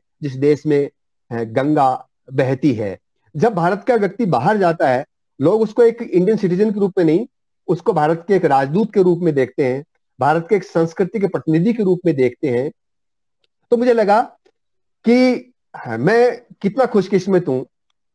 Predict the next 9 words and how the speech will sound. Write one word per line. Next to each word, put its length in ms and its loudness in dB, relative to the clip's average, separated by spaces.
हाँ, 80 -2
मैं 200 2
उस 300 -4
मुल्क 300 2
में 60 4
मैंने 180 2
आंखें 280 0
खोली 300 0
थी, 280 -10